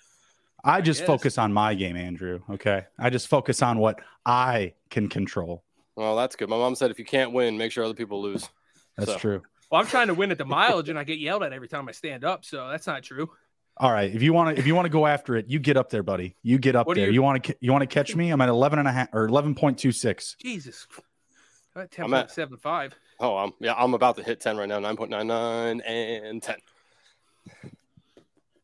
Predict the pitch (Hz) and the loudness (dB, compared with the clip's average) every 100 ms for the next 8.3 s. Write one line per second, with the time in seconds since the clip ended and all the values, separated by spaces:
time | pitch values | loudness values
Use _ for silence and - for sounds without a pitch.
0 | _ _ _ _ _ _ _ _ _ _ | _ _ _ _ _ _ _ _ _ _
1 | _ _ _ 123 123 160 214 156 123 117 | _ _ _ -6 0 2 4 6 6 4
2 | 120 113 - - 139 160 107 104 101 110 | 2 0 -2 0 2 2 0 0 2 4
3 | 110 110 117 117 110 113 101 - 143 - | 4 4 4 2 2 0 0 -2 -4 -6
4 | - _ _ _ - _ _ - - - | -18 _ _ _ -20 _ _ -12 -12 -18
5 | - - _ _ - - - _ - _ | -20 -20 _ _ -14 -8 -10 _ -14 _
6 | 147 - 202 208 185 165 175 156 - _ | -14 -2 0 2 0 0 0 0 -4 _
7 | _ 165 170 - - 156 139 127 - 147 | _ -6 -6 -6 -2 -2 -2 -8 -12 -8
8 | 143 143 135 | -6 -4 -6